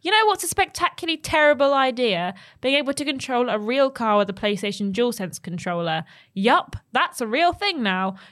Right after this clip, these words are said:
During Sony's C E S twenty twenty-four press conference, the Japanese tech giant took one giant leap into the preoc-,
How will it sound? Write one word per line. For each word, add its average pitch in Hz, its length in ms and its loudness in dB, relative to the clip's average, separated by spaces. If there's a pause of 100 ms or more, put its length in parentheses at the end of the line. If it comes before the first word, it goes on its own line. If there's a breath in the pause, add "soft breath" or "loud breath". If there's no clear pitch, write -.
(120 loud breath)
During 359 260 0
Sony's 269 640 0
C 285 400 -4
E 269 60 0
S 269 200 -2
twenty 247 280 -6
twenty-four 220 440 -6
press - 360 -6
conference, 175 540 -8 (280 loud breath)
the - 60 -20
Japanese 320 440 -4
tech - 280 -6
giant 226 300 -2
took - 260 -10
one 233 340 -2
giant 285 400 0
leap 214 240 -4
into 214 120 -10
the 202 80 -6
preoc-, 240 380 -4